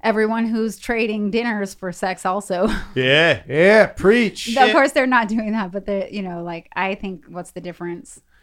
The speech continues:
Speaker 2: Yeah, there, there isn't. If anything, it might be worse because at least in this game,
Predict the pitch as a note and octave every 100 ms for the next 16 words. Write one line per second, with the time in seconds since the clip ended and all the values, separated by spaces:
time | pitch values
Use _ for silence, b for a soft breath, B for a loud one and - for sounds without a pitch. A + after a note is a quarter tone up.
0 | _ _ _ _ D3 D#3 C#3+ C3+ A#2+ C3+
1 | C3 A2+ C#3 A#2 F2 A#2+ E3+ F3+ E3 C3+
2 | C3 C3 C#3+ C#3+ D3+ C#3 B2+ A#2 G2+ B2+
3 | C#3 G#2+ - - A2+ A#2+ A2 A2+ A#2+ A#2+
4 | - - - A2 G#2+ G#2 G2+ F#2+ G2+ A#2
5 | C3+ - A2+ G2 F#2+ F2+